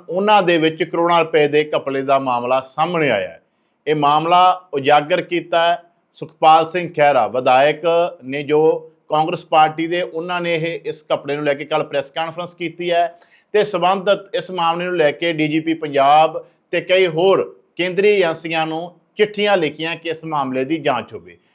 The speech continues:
ਘਪਲੇ ਤੇ ਇਲਜ਼ਾਮ ਉਹਨਾਂ ਨੇ ਕਿਸ ਤਰੀਕੇ ਨਾਲ ਲਗਾਏ ਹੈ? ਉਹਨਾਂ ਨੇ ਕਿਹਾ ਕਿ ਇੱਕ ਸੌ ਚੁਤਾਲੀਆਂ Tata Hilux ਗੱਡੀਆਂ ਖਰੀਦੀਆਂ ਗਈਆਂ ਹੈ, ਜਿਹਦੇ ਬਿੱਲ ਉਹਨਾਂ ਨੇ ਡੀ ਜੀ ਪੀ ਪੰਜਾਬ ਨੂੰ, ਜੋ ਕੱਟਿਆ ਗਿਆ ਕੰਪਨੀ ਵੱਲੋਂ, ਉਹ ਪੇਸ਼ ਕੀਤਾ, ਜਿਹਦੇ ਵਿੱਚ ਬਿੱਲ ਤੇ ਕੀਮਤ ਲਿਖੀ ਹੈ ਜੋ,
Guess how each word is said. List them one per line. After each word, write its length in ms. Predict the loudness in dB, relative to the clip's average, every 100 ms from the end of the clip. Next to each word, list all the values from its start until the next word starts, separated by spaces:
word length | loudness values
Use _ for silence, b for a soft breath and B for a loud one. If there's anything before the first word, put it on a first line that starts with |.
| _ 0
ਘਪਲੇ 280 | 2 2 0
ਤੇ 140 | 2
ਇਲਜ਼ਾਮ 460 | 2 4 4 4 2
ਉਹਨਾਂ 160 | -2 -6
ਨੇ 80 |
ਕਿਸ 200 | -6 -8
ਤਰੀਕੇ 320 | -6 -6 -4 -4
ਨਾਲ 160 | -2
ਲਗਾਏ 340 | 2 4 6 6
ਹੈ? 300 | 6 4 0 b b -6
ਉਹਨਾਂ 160 | -2
ਨੇ 80 | -2
ਕਿਹਾ 280 | 2 2 2
ਕਿ 120 | 0
ਇੱਕ 240 | -2 -2
ਸੌ 160 | -2 -8
ਚੁਤਾਲੀਆਂ 600 | -6 -2 0 0 -2 -4
Tata 420 | 0 0 0 -2
Hilux 180 | -2 -4 -4
ਗੱਡੀਆਂ 280 | -4 -2 -6
ਖਰੀਦੀਆਂ 360 | -6 -6 -4 -4
ਗਈਆਂ 280 | -4 -4 -4
ਹੈ, 220 | -6 -10 b b b
ਜਿਹਦੇ 300 | -4 0 4 4 4 -4 -16
ਬਿੱਲ 360 | -2 2 4 4
ਉਹਨਾਂ 260 | 2 0
ਨੇ 140 | 0 -2
ਡੀ 200 | 0 0
ਜੀ 140 | -2
ਪੀ 360 | -2 0 0 -2
ਪੰਜਾਬ 680 | -8 -4 2 6 6 4
ਨੂੰ, 180 | -2 -4
ਜੋ 100 | -4
ਕੱਟਿਆ 380 | -4 -4 0 2
ਗਿਆ 140 | 2
ਕੰਪਨੀ 380 | -2 -6 -8 -6
ਵੱਲੋਂ, 460 | -4 -2 -4 -8 -12 b b b
ਉਹ 200 | 0 2
ਪੇਸ਼ 300 | 2 0 -2
ਕੀਤਾ, 340 | -4 2 2
ਜਿਹਦੇ 220 | 2 0 -2
ਵਿੱਚ 180 | -4
ਬਿੱਲ 280 | -2 0 0
ਤੇ 180 | -2 -4
ਕੀਮਤ 400 | -4 -2 -2 -2
ਲਿਖੀ 340 | -2 -2 0
ਹੈ 60 | 0
ਜੋ, 300 | 0 -6 -6